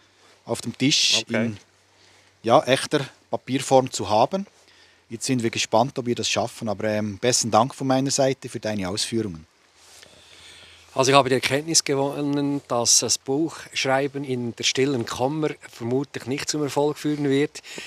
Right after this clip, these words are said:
Speaker 3: sondern dass das, dass das umfangreicher ist und dass da verschiedene Punkte zu berücksichtigen sind. In diesem Sinne besten Dank, Bruno. Das
Speaker 2: Sehr
Speaker 3: hat uns
Speaker 2: gerne.
Speaker 3: weitergeholfen.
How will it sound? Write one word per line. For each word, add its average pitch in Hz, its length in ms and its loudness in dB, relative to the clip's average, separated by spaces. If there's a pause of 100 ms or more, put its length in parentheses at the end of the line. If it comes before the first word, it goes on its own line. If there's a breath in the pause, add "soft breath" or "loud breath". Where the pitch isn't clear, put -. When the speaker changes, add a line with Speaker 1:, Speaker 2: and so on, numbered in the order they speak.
(120 loud breath)
Speaker 3:
sondern 120 200 -4
dass 113 160 2
das, - 400 2
dass 117 180 -2
das - 160 4
umfangreicher 135 800 -4
ist 135 320 -6
und 107 200 -10
dass 110 200 -2
da 107 180 -4
verschiedene 117 400 -2
Punkte 123 400 -8
zu - 80 -4
berücksichtigen 120 760 -4
sind. 113 260 -2
In 110 80 -8
diesem 107 240 -6
Sinne 110 240 -4
besten 104 320 -4
Dank, 120 300 -8
Bruno. 139 300 -4 (420 loud breath)
Das - 100 -18
Speaker 2:
Sehr 117 120 2
Speaker 3:
hat 104 80 2
uns 101 160 2
Speaker 2:
gerne. 101 100 0
Speaker 3:
weitergeholfen. 98 720 -10